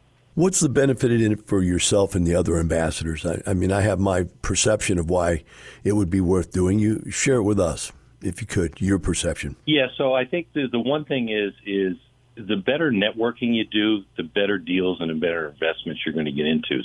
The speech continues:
Speaker 2: So my whole thing is, is not only for myself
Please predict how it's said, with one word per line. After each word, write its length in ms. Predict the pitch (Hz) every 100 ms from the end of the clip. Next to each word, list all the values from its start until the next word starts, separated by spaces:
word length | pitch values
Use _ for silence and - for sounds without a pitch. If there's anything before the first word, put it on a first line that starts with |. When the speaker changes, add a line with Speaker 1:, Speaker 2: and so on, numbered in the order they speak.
| -
Speaker 2:
So 220 | 85 78
my 340 | 73 78 110 120
whole 200 | 110 -
thing 200 | 101 87
is, 120 | 87 -
is 160 | 87
not 180 | 117 139
only 300 | 120 101 87 -
for 120 | 95
myself 560 | 80 78 - 101 90